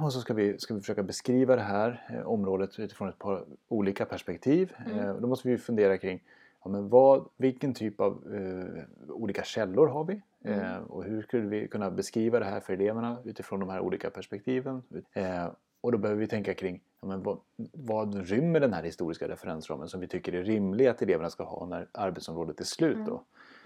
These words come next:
Speaker 1: Eh, så det är många sådana didaktiska frågeställningar som man måste egentligen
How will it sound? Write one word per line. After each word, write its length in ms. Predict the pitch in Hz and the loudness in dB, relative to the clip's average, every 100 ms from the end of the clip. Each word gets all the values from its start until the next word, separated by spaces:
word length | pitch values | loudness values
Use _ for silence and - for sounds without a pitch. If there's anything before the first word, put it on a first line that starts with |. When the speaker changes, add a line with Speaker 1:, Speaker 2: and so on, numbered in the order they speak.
| - - _ | -20 -20 _
Speaker 1:
Eh, 460 | 110 92 90 85 82 85 | -6 -4 -2 -4 -6 -8
så 160 | - 113 | 2 6
det 60 | |
är 40 | 123 | 8
många 320 | 147 143 170 | 8 6 2
sådana 260 | - 101 | 0 -2
didaktiska 640 | 90 104 110 123 - 107 101 | -2 2 2 2 -2 -6 -2
frågeställningar 640 | - 101 92 135 120 92 95 | 2 2 4 2 4 0 -2
som 160 | - | -4
man 80 | 107 | -2
måste 240 | 107 101 113 | 0 0 0
egentligen 420 | 101 95 95 | 0 -2 -6